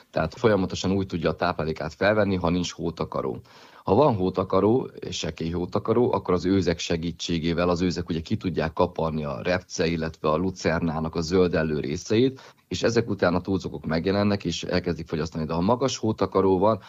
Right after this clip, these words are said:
akkor egyáltalán nem tud táplálkozni, és akkor elindul a délre,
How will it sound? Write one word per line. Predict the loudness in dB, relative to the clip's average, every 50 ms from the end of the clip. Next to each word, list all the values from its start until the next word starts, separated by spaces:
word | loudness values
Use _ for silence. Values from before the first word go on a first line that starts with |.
| -20 -20 _
akkor | -6 0 2 2
egyáltalán | 2 2 0 0 2 2 2 2
nem | 2 0 -2
tud | -2 -4 -2
táplálkozni, | 0 0 0 2 2 0 0 0 0 -4 -2 0 0
és | -2 -2 -2
akkor | -6 -4 -4 0
elindul | 2 2 2 4 2 2 2 2
a | 0 0
délre, | 2 4 4 6 6 6 6 4 4 2